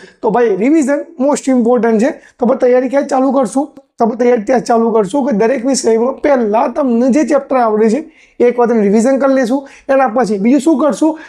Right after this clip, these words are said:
તો આપણે જે ગુણ, વધુ માર્ક્સના જે ચેપ્ટર છે એ આપણે એક વખત એનું નોટ બનાવી લેશું. અને એ પછી આપણે જે વધુ, વધુ ગુણના માર્ક્સ જે ચેપ્ટર હતા એ પહેલાં કરી લેશું, એના પછી બીજું એક્સ્ટ્રા કરવા જશું, બરોબર છે? તો એટલું કરી લો.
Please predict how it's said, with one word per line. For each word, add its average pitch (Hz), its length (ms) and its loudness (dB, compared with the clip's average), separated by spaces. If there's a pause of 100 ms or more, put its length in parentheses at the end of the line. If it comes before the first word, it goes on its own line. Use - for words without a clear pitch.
(120)
તો 269 60 2
આપણે 269 200 2
જે 269 120 0
ગુણ, 233 440 0 (340)
વધુ 285 220 2
માર્ક્સના 311 420 0
જે 311 120 2
ચેપ્ટર 277 380 -2
છે 247 100 0
એ 294 360 0
આપણે 254 300 0
એક 233 120 -4
વખત 262 240 -2
એનું 254 160 2
નોટ 220 200 2
બનાવી 247 280 0
લેશું. 254 400 0 (260)
અને 262 160 -2
એ 311 320 0
પછી 226 500 -2 (220)
આપણે 254 300 -2
જે 277 420 0
વધુ, 262 320 0
વધુ 294 180 0
ગુણના 262 320 2
માર્ક્સ 254 400 -4
જે 254 120 -2
ચેપ્ટર 269 300 -4
હતા 294 400 0 (300)
એ 254 60 0
પહેલાં 254 360 2
કરી 311 200 0
લેશું, 330 380 -2 (180)
એના 285 200 2
પછી 294 400 0
બીજું 311 220 2
એક્સ્ટ્રા 277 300 -2
કરવા 226 280 0
જશું, 220 300 -2
બરોબર 277 340 2
છે? 269 120 -4 (320)
તો 233 80 2
એટલું 226 320 0
કરી 269 240 2
લો. 311 340 0